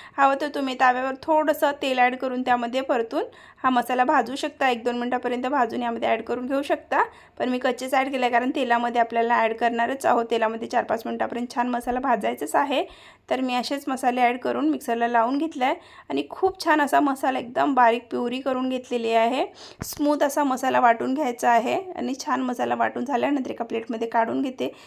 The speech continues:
कारण आपल्याला याच पॉटमध्ये हिरवा वाटणसुद्धा वाटायचं आहे. कोथिंबीर, लसण आणि अद्रकाचा हिरवा वाटण जो आहे तो आपल्याला वाटून घ्यायचा आहे. तर काळा मसाला वाटून झालेला आहे,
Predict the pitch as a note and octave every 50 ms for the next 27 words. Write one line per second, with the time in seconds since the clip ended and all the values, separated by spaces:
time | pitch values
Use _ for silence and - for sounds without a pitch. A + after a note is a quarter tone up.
0 | - _ - - B3 C4+ C4+ C4 C4+ C4+ C4+ B3+ A#3+ B3 B3+ C4 C#4 C4+ - C4
1 | B3 B3+ - B3 A#3 A3 A#3 C4 D4+ D#4 C4 C4 C4 C4 C4+ C4 B3 B3 - C4
2 | D4 D#4 C4 A#3+ A#3+ B3 B3+ A#3+ A#3 A#3 A3+ A3 A3 A#3 A#3 A3+ - A#3+ A3+ A3+
3 | A#3 A#3 A3+ A3 A3+ B3 D4 D#4 - _ _ - _ _ _ - - B3+ C4 B3+
4 | C4 - C#4 B3 C4 C#4 C4 B3 B3 A#3 A3 A3 G#3+ A3 A#3 A3+ A3+ A3+ A3+ A#3+
5 | D4+ D4+ C#4+ A#3 A#3 A#3+ C4 B3+ B3 B3+ C4 C4+ C4 B3+ B3+ A#3+ A3 B3 C4+ A#3
6 | D4+ G#4+ - - - _ _ _ - B3+ B3+ A#3+ A#3+ B3 A#3+ A#3+ B3+ C4 B3 A#3
7 | A3+ A#3 A#3+ A#3+ C4+ C#4 C#4 C4 A#3 A#3 - B3 A#3 B3 E4 A4+ C5 G#4+ F4 -
8 | - - - A#3+ A3 A3 A3 A3+ A3+ - C4 B3 B3 A#3+ A3 G#3+ A3 B3 C4 D#4+
9 | E4 D4+ D4+ D4 D4 D4 C4+ C#4 C#4 E4